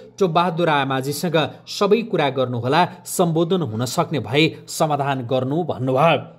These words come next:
त्यो भेटपछि शरणार्थी मामलामा के के काम भयो भन्ने विषयमा भने रिजालले थप खुलाएका छैनन्। प्रचण्ड व्यस्त छु भनेर हिँडेपछि प्रचण्डसँग पछि कुराकानी भयो या भएन भन्नेबारे पनि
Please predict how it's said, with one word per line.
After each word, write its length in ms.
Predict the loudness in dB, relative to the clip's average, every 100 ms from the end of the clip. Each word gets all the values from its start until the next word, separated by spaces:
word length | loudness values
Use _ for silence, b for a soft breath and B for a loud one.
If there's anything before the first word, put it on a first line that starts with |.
| _ _
त्यो 100 | -4
भेटपछि 580 | -2 -4 -4 -2 0 0 0 B -4
शरणार्थी 540 | 2 4 4 2 0
मामलामा 600 | 0 0 0 0 2 0
के 260 | -2 -4 -4
के 160 | -2
काम 320 | 0 0 0
भयो 320 | 0 4 6 6
भन्ने 260 | 2 -4
विषयमा 400 | -4 -4 -6 -4
भने 260 | -6 -2 -2 -4 B -4
रिजालले 540 | -2 2 2 2 -2
थप 280 | -4 -8 -8
खुलाएका 460 | -6 -4 -2 -2 -2
छैनन्। 380 | 0 0 0 -6 B B B B
प्रचण्ड 360 | 2 2 2 2
व्यस्त 440 | 2 2 0 0
छु 260 | -4 -2 0
भनेर 300 | -2 0 2
हिँडेपछि 640 | 2 2 0 2 0 -2
प्रचण्डसँग 680 | -2 -4 -2 -2 -2 -2 -2
पछि 280 | -2 -2 -4
कुराकानी 480 | 0 0 2 -2
भयो 440 | -4 0 4 6 6
या 220 | 4 2
भएन 420 | 0 -2 0 0
भन्नेबारे 540 | 0 -2 -2 0 0 0
पनि 320 | -2 -2 -4